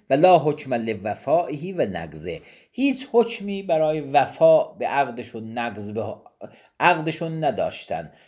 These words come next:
نه وفا واجب بود، نه نقض حرام بود. وقتی که ولی مالک شدن، عاقد مالک، وفا به عقدش واجبه، نقض عقدش حرامه. خب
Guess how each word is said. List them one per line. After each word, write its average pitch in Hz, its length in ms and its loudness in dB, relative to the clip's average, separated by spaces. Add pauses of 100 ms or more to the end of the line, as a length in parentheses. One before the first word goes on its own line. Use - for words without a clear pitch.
(200)
نه 127 220 2
وفا 135 440 4
واجب 165 500 0
بود، 139 260 -14
نه 123 200 -4
نقض 160 500 -4
حرام 156 520 2
بود. 143 260 -12 (380)
وقتی 170 500 -4
که 160 160 -10
ولی 120 320 0
مالک 107 560 -2
شدن، 104 420 -6
عاقد 123 600 -2
مالک، 95 680 -4 (240)
وفا 120 380 0
به 110 140 -2
عقدش 104 680 -2
واجبه، 196 760 -2 (240)
نقض 120 580 -4
عقدش 202 720 0
حرامه. 65 840 -10 (1700)
خب 85 200 -10